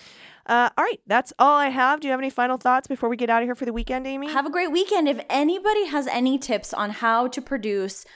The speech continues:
Speaker 2: a usable macaron, please let me know. I have made, like, four batches, and I'm trying to troubleshoot, and it's really hard.
Speaker 1: Oh.
Speaker 2: So if anybody has any suggestions, <laughs> let me know.
Speaker 1: Oh.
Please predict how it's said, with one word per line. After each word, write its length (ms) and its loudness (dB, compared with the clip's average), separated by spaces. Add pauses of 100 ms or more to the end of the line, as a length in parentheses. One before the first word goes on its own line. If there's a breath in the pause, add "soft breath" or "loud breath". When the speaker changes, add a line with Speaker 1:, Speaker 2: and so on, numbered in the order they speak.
(240 loud breath)
Speaker 2:
a 120 4
usable 600 0
macaron, 680 0 (260 loud breath)
please 520 0
let 260 2
me 120 0
know. 360 2
I 180 2
have 340 -4
made, 300 -4
like, 260 0
four 320 0
batches, 720 2
and 160 -6
I'm 220 -4
trying 320 2
to 100 -4
troubleshoot, 500 -2
and 80 -4
it's 160 -8
really 260 -2
hard. 500 4
Speaker 1:
Oh. 500 2
Speaker 2:
So 340 4
if 100 -4
anybody 280 0
has 180 -2 (120)
any 180 0
suggestions, 920 -2
<laughs> 0 -
let 260 2
me 140 4
know. 360 -6
Speaker 1:
Oh. 840 -8